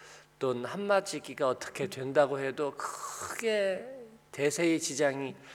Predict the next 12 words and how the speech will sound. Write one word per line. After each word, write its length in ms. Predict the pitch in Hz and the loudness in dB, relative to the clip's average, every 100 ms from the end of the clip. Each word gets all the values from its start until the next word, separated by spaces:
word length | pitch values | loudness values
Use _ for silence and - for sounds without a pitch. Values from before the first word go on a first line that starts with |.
| - - - | -18 -12 0
없을 380 | 131 - 123 - | 0 2 -2 2
것 260 | 123 120 | 2 2
같지만, 560 | - 104 - 95 95 - - - _ _ - _ _ - - - _ _ _ _ _ _ _ _ _ | -4 -6 -6 -6 -6 -8 -18 -20 _ _ -20 _ _ -20 -20 -20 _ _ _ _ _ _ _ _ _
그러나 560 | - 151 143 139 135 - - - - _ | 0 6 6 6 4 -4 -18 -20 -20 _
그 720 | - 139 131 127 123 113 117 - - _ _ _ _ - | -2 2 4 4 0 -6 -10 -18 -20 _ _ _ _ -14
하나하나의 760 | - 208 208 185 180 175 170 | -4 2 2 2 2 4 4
알곡들이 1080 | - - 151 190 202 - 156 123 120 151 175 - - | 4 2 4 4 2 2 -2 -2 -4 -6 -10 -18 -18
사실은 760 | - - 196 208 185 170 156 156 - - _ - _ | -12 -6 -4 0 0 0 -4 -12 -20 -20 _ -20 _
이루어져서 1700 | 147 151 165 151 127 123 117 113 113 - - - - 131 - 147 185 - - | -2 4 6 6 4 2 0 -6 -12 -18 -20 -14 -6 -4 -2 -4 -8 -14 -14
전체를, 840 | - 151 180 - 190 139 104 - - - - - - - - _ _ _ - | -6 -4 0 0 2 0 -2 -8 -20 -20 -20 -20 -20 -20 -20 _ _ _ -20
예, 40 | - - - - _ _ | -20 -20 -20 -20 _ _
그 480 | - 139 131 120 - | -14 -8 -6 -8 -14